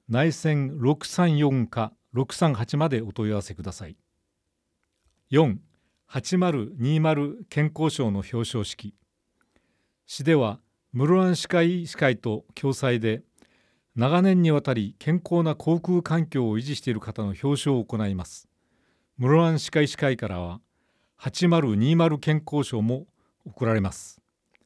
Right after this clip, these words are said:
日時、十月三十日日曜日、午前十時三十分から十一時。場所、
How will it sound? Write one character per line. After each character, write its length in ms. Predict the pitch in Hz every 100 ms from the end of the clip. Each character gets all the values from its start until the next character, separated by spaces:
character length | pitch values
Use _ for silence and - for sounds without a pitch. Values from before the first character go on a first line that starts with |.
| _ _ _ _ _ _ -
日 260 | 120 113 143
時、 240 | 104 101 _ _ _ _ -
十 220 | 165 180
月 200 | 180 170
三 240 | - 147
十 140 | 147 147
日 280 | 117 -
日 300 | 95 104 -
曜 160 | 147 117
日、 180 | 82 - _ _ _ _ _ _ _ _ _ _ -
午 180 | 117 123
前 240 | 165 123
十 200 | 98 156
時 140 | 135 110
三 240 | 120 117
十 100 | 135
分 300 | - - 127
か 160 | 127 110
ら 100 | 92
十 200 | 90 123
一 260 | 117 107
時。 120 | 85 _ _ _ _ _ _ _ _ -
場 160 | 104 107
所、 260 | 131 123